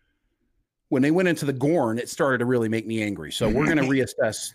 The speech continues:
Speaker 1: Strange New Worlds.
Speaker 2: Shane
Speaker 1: But
Speaker 2: got, like, unreasonably angry, in my opinion,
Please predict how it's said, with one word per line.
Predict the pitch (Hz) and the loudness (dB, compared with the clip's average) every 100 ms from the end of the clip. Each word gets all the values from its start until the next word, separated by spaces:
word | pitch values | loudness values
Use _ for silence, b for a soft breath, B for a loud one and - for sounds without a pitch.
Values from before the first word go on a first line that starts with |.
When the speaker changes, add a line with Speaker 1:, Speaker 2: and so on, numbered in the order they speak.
| _ | _
Speaker 1:
Strange | - 143 120 113 | -6 -2 -2 -2
New | 107 | -4
Worlds. | 98 80 - 135 | -4 -8 -10 -12
Speaker 2:
Shane | - 170 262 294 294 | -4 0 2 0 0
Speaker 1:
But | |
Speaker 2:
got, | 214 196 | 0 0
like, | 170 143 110 - | 0 -2 -6 -6
unreasonably | 160 165 143 139 135 131 120 110 104 | -4 -2 -2 -2 -2 -4 -8 -8 -8
angry, | 101 92 90 85 | -10 -12 -14 -14
in | 87 104 | -12 -10
my | 104 90 | -10 -10
opinion, | 85 92 87 62 | -12 -14 -14 -20